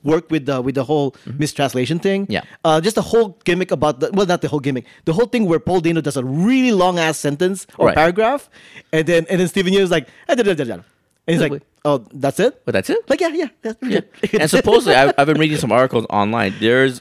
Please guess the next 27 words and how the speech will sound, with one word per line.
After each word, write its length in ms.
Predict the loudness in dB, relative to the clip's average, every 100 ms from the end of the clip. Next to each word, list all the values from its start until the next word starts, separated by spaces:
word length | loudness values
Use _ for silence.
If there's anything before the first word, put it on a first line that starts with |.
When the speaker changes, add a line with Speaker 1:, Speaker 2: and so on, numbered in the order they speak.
| -4
Speaker 2:
like, 300 | -2 -2 -4
this, 340 | -4 -4 -2
uh, 280 | 0 2 0 -6 _ _ _ -10
Korean 320 | -2 0 0
translation 420 | -2 -2 -2 -2
Speaker 1:
Yes. 220 | -2 -2
Speaker 2:
joke 120 | -4 -2
i-, 40 |
in 100 | 0
that, 280 | 2 0 -4 -18 _ -2
that 180 | 0 2
we 200 | 0 0
d-, 100 | 0 2
I 160 | 2
don't, 340 | 2 0 -2 -2
I 60 | -6
read 240 | -2 0
the 120 | 0 -2
Speaker 1:
Yeah. 120 | -2
Speaker 2:
explanation, 380 | -4 -4 -4 -2
but 60 |
I 40 | -2
didn't 140 | -2
quite 180 | -4 -2
get 120 | -2
it. 80 |
But 80 | 0